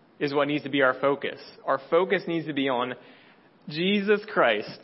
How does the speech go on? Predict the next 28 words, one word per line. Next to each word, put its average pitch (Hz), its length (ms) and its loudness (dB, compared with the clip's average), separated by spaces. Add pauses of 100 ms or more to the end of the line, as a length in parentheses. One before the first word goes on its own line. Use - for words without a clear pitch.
(200)
Oh 180 300 4
my 170 400 2 (440)
goodness 214 400 4
gracious, 180 520 0
you 175 120 -2
are, 160 140 -2 (140)
you're 160 160 2
the 143 80 0
best 147 340 0 (140)
thing 160 180 -2
that 139 100 0
ever 147 220 2
happened 147 320 -2
to 147 80 -4
me. 147 220 -6 (260)
I 147 80 2
believe 147 580 -4
in 151 140 -2
you. 143 360 -4 (260)
Thank 196 360 -2
you 220 120 -2
for 180 180 -2
unlocking 143 840 0
what 131 180 2
relationship 143 560 -2
with 131 140 -4
the 131 80 -4
Father 127 520 2